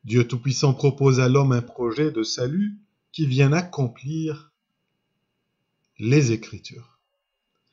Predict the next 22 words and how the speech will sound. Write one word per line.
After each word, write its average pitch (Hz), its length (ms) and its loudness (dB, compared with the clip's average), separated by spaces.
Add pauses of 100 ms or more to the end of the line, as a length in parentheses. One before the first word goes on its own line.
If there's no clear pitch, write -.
(280)
La 110 140 -4
Vierge 113 340 0
Marie 127 540 2
était 127 400 -2
à 120 80 2
l'écoute. 123 520 -4 (1000)
Alors 143 340 2
un 135 80 4
véritable 127 580 2
dialogue 113 340 2
s'engage. 104 800 -10 (300)
Le 117 160 -2
message 120 720 -2
que 127 80 -2
Dieu 120 300 0
voulait 131 360 0
transmettre 143 600 -6
à 147 60 -6
l'homme 170 320 -4
depuis 123 400 -6
très - 240 -18
longtemps 135 520 -8